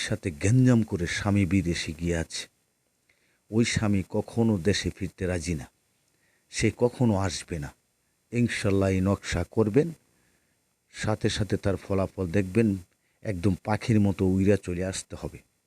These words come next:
আমি বলছি, যদি ভালো লাগে তাহলে লাইক দিয়ে দেবেন, সাবস্ক্রাইব করবেন, বন্ধুবান্ধবদের জানাইবেন, পারলে শেয়ার দিবেন। এই নকশাটা যখন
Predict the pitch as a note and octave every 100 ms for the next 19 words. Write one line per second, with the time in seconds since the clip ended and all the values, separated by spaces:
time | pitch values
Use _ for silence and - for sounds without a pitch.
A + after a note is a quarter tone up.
0 | _ _ _ _ _ G2+ G#2 G2 F#2+ F2
1 | - G2 A#2+ E2+ F#2 A#2 D3 D#3+ E3 A#2
2 | G2+ G2 F#2 F#2+ F2 G#2+ A#2 B2 D#3 D#3
3 | - A2 - B2+ - C#3+ C#3 C3+ A2+ G#2
4 | G2 F#2+ E2 G2 D#2 F#2+ F2+ E2+ D2+ C#2+
5 | _ _ _ _ A2 G#2 G2+ - G#2 G#2
6 | F2 F#2 G2 D3+ D3 _ _ _ _ _
7 | _ _ _ _ _ - B2 A2 A2+ -
8 | - D#3+ C#3+ A2+ - _ _ _ _ _
9 | _ _ _ - F2 B2 B2+ C3+